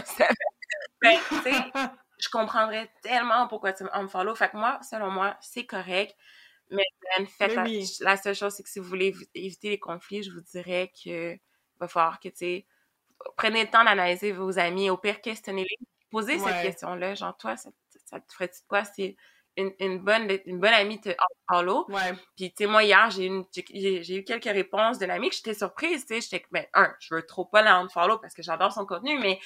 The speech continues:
Speaker 1: genre, ça m'a étonnée que elle, ça y ferait de quoi. Puis, tu sais, c'est noté, tu sais, je sais que, genre, genre,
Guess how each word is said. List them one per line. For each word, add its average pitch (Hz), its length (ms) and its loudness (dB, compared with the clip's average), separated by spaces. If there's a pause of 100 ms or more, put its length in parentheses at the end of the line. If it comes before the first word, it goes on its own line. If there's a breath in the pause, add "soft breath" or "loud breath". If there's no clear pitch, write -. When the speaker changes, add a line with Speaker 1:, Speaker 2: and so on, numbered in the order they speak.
(260 loud breath)
Speaker 1:
genre, 196 240 8 (140)
ça 202 100 4
m'a 190 140 4
étonnée 208 480 -2
que 214 60 -6 (140)
elle, 226 320 6
ça 208 120 -6
y 196 80 0
ferait 240 220 -6
de 254 80 -20
quoi. 175 240 -2 (120)
Puis, 196 180 -6
tu 233 100 -4
sais, 240 220 -4
c'est - 200 -8
noté, 208 460 0
tu 202 100 -8
sais, 185 60 -2
je 180 60 -2
sais 220 160 -12
que, 196 140 -4
genre, 170 240 4 (480 loud breath)
genre, 165 340 -2